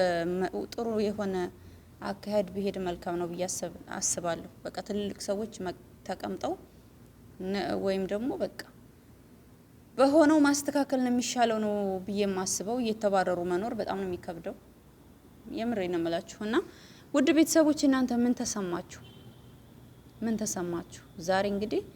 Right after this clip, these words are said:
በቃ ልጆቹን ማየት አይፈልግም በጭራሽ። ልጆቹን፣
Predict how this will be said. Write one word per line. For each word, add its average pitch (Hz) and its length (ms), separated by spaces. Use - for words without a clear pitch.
በቃ 165 280
ልጆቹን 269 420
ማየት 254 220
አይፈልግም 202 600
በጭራሽ። 180 480
ልጆቹን፣ 214 440